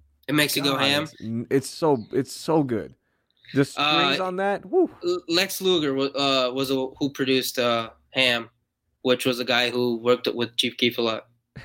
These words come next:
Speaker 2: <laughs> F A says, "Raheel reading the song titles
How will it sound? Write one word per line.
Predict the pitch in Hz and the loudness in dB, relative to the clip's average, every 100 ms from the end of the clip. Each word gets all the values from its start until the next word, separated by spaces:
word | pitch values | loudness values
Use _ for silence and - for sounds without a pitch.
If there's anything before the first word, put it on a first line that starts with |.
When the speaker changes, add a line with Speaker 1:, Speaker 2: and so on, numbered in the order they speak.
| - | -2
Speaker 2:
<laughs> | 151 120 165 - 151 - 127 | 0 0 -4 -10 -8 -6 -4
F | 117 113 | -2 0
A | 113 | -2
says, | 104 104 | 0 -2
"Raheel | 104 120 139 135 | -2 0 0 0
reading | 123 131 123 | 0 0 -2
the | 113 | -4
song | - 107 117 | -2 -2 0
titles | 117 117 120 120 | 0 0 -2 -4